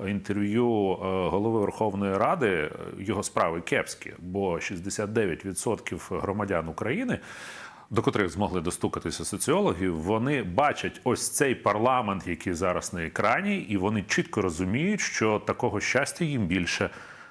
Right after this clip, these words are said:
не треба. А, відповідно, всі зараз, ну, ті, хто звертають увагу, це ж дуже важливий момент, всі ті, хто в ряди годи звертають увагу на ось ці моменти, всі задаються питанням, окей,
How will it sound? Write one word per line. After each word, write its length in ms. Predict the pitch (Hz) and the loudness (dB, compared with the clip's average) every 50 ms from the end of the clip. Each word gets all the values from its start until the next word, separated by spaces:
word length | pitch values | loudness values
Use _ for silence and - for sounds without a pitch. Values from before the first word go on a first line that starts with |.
| - _ - | -20 _ -6
не 220 | 98 98 110 120 | -2 0 0 0
треба. 580 | 120 120 - 117 113 95 82 69 64 73 60 - - - - - - - - - | 0 2 2 2 4 4 2 2 0 -4 -4 -4 -8 -14 -18 -18 -18 -20 -18 -10
А, 400 | - 90 90 90 90 87 85 - - 95 92 90 - - - - - - - - - - 101 | -4 -2 2 2 2 2 2 0 -4 -8 -8 -10 -12 -14 -16 -18 -18 -20 -20 -20 -16 -10 -8
відповідно, 1040 | 101 90 98 110 110 - 127 117 139 180 165 135 147 135 131 120 110 107 104 98 95 | -6 -4 -4 -4 0 2 2 2 2 2 2 2 2 2 4 4 4 4 4 2 2
всі 320 | 90 85 - - - 190 202 | 0 -2 -2 0 2 2 4
зараз, 520 | 113 120 139 143 151 135 - - - - - | 4 6 6 6 4 2 2 0 -2 0 2
ну, 420 | 107 101 98 92 85 92 120 101 | 4 4 4 2 2 0 0 -2
ті, 240 | 85 - - 156 165 - | -2 0 0 2 2 0
хто 380 | - - - - 131 131 117 | -2 -4 -2 0 2 2 2
звертають 640 | 87 85 98 123 117 123 - 135 127 120 113 - - | 0 0 0 -2 0 2 2 2 4 2 0 0 0
увагу, 300 | 110 98 110 90 - - | 2 4 2 2 2 -2
це 160 | - - 90 | -4 -4 -4
ж 80 | 80 80 | -2 0
дуже 180 | 101 113 104 | 0 0 2
важливий 380 | 95 98 87 76 92 95 82 85 | 2 2 2 2 2 2 2 2
момент, 360 | 87 90 87 82 71 - - - | 0 0 0 0 -2 -2 -4 -6
всі 200 | - - 135 135 | -2 -2 0 0
ті, 180 | - 185 180 | 0 -2 -2
хто 160 | - - 120 | 0 0 -2
в 80 | 101 87 | 0 2
ряди 260 | 98 117 110 123 135 | 2 0 2 2 2
годи 220 | 110 127 120 123 98 | 2 2 2 2 2
звертають 560 | 80 87 101 98 - 123 113 98 87 - - | 2 0 -2 0 2 2 2 2 2 0 -2
увагу 400 | 101 92 120 120 104 80 87 87 | 0 2 2 2 2 2 0 0
на 160 | 87 95 98 | 0 0 -2
ось 280 | 101 101 92 - - - | -2 -2 -4 -4 -6 -6
ці 200 | - - 110 98 | -2 -2 -2 0
моменти, 880 | 90 90 92 113 151 208 247 247 - - 104 95 87 82 80 - - - 90 87 | 0 0 0 2 0 0 0 0 2 2 2 4 2 2 0 -2 -6 -10 -8 -6
всі 160 | - - 190 | -4 -2 -2
задаються 400 | 90 - 101 113 131 127 - 127 | -2 0 0 0 2 2 0 -2
питанням, 480 | - 120 - - 98 90 82 78 71 69 - - _ - | -2 -2 0 2 0 2 0 -4 -8 -10 -12 -18 _ -8
окей, 560 | - - - - - - 170 156 107 82 - | -8 -8 -8 -4 0 2 2 2 2 0 -2